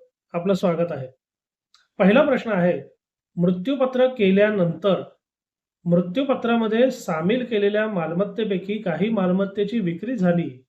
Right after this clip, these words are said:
तर काय होतं? आता जेव्हा एखादी व्यक्ती मृत्यूपत्र करते, तेव्हा ते मृत्यूपत्र काही लगेच कार्यान्वित होत नाही किंवा लगेच त्याची अंमलबजावणी सुरू होत नाही. तर त्या व्यक्तीच्या निधनानंतर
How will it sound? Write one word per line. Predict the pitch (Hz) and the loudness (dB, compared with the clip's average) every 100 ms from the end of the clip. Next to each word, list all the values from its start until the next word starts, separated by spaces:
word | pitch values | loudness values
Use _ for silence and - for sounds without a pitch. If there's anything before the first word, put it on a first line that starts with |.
| _ 262 | _ -10
तर | |
काय | - 160 135 | -8 -6 -8
होतं? | 123 123 _ _ _ _ _ _ _ _ _ _ | -12 -20 _ _ _ _ _ _ _ _ _ _
आता | 190 262 | -2 0
जेव्हा | 262 196 180 196 262 190 | 2 4 4 4 2 0
एखादी | 185 190 208 262 | -2 0 -2 0
व्यक्ती | 220 - 226 | 0 0 -2
मृत्यूपत्र | 233 170 - 214 196 190 202 202 | -2 -2 -4 -6 -4 -4 -4 -4
करते, | 175 151 - 165 - _ _ _ _ _ _ _ _ - | -6 -6 -6 -6 -6 _ _ _ _ _ _ _ _ 0
तेव्हा | 185 196 254 - | 4 4 2 2
ते | 208 277 | 2 2
मृत्यूपत्र | 240 226 226 196 180 190 233 | 0 -2 -2 -2 0 -2 -2
काही | 233 277 180 | -2 0 0
लगेच | 170 220 254 - | 2 2 0 -4
कार्यान्वित | 196 165 175 196 226 254 - | -2 0 2 0 0 -4 -4
होत | 190 180 | -4 -2
नाही | 160 190 | -2 -2
किंवा | 196 202 196 | -2 -2 -2
लगेच | 165 185 220 - | -2 -2 -4 -6
त्याची | 196 185 | -6 -6
अंमलबजावणी | 262 160 156 190 214 180 185 190 | -8 -8 -2 -2 0 2 2 0
सुरू | 190 165 165 | -4 -6 -8
होत | 151 - | -12 -14
नाही. | 139 123 _ _ _ _ _ _ _ _ | -16 -18 _ _ _ _ _ _ _ _
तर | 226 247 202 | -2 0 2
त्या | 190 262 | 4 4
व्यक्तीच्या | 240 - 233 220 233 247 | 2 0 -2 0 0 0
निधनानंतर | 220 165 156 196 233 247 180 165 170 208 220 151 165 | 0 -2 -2 0 0 0 0 0 -2 2 2 0 -4